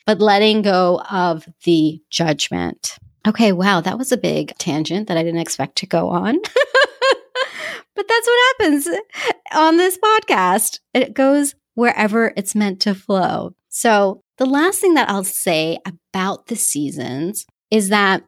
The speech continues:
it is deeply part of our feminine, and fall in particular is about the cozying up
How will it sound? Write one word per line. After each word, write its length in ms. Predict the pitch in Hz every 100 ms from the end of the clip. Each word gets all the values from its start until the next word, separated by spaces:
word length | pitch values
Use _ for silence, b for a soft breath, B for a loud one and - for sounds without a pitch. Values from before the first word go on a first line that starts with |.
| _ -
it 100 | 214
is 220 | 214 214
deeply 340 | 180 185 226
part 240 | 240 202 170
of 140 | 185
our 100 | 220
feminine, 800 | 240 - 170 175 175 170 190 233 -
and 460 | 220 214 208 208 202 _
fall 520 | - - 208 214 240
in 200 | 277 233
particular 960 | 233 277 269 - 170 160 147 143 175 226 _
is 360 | 196 175 165 185
about 440 | 190 165 156 -
the 100 | -
cozying 800 | 185 - - 165 170 208 220 220
up 240 | 196 180